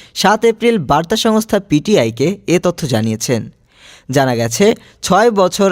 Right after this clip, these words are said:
আগে জব্দ করা ভাং ও গাঁজা হাজির করার জন্য রাজগঞ্জ থানার ভারপ্রাপ্ত কর্মকর্তাকে নির্দেশ দিয়েছিলেন স্থানীয় আদালত। দু হাজার আঠারো সালের চোদ্দ ডিসেম্বর দশ কেজি ভাং এবং নয় কেজি গাঁজাসহ শম্ভু প্রসাদ আগারওয়ালকে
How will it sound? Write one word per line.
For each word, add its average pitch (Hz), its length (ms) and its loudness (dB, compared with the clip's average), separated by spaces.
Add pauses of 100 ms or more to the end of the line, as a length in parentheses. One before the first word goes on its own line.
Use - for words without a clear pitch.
(100)
আগে 131 320 2
জব্দ 156 340 0
করা 202 280 2
ভাং 127 320 0 (140)
ও 143 140 0
গাঁজা 139 380 2
হাজির 123 360 0
করার 165 280 2
জন্য 117 260 -2 (100)
রাজগঞ্জ 180 600 0
থানার 160 340 -2
ভারপ্রাপ্ত 156 460 -2
কর্মকর্তাকে 131 760 -2
নির্দেশ 139 360 0
দিয়েছিলেন 123 580 -4
স্থানীয় 123 380 -4
আদালত। 113 400 -4 (720)
দু 139 100 2
হাজার 127 280 2
আঠারো 196 340 0
সালের 220 340 2
চোদ্দ 180 300 0
ডিসেম্বর 135 500 0 (420)
দশ 185 320 2
কেজি 240 320 0
ভাং 151 300 0 (120)
এবং 139 280 0
নয় 147 280 2
কেজি 214 260 0
গাঁজাসহ 143 540 0 (520)
শম্ভু 220 460 2
প্রসাদ 190 440 2 (140)
আগারওয়ালকে 139 720 2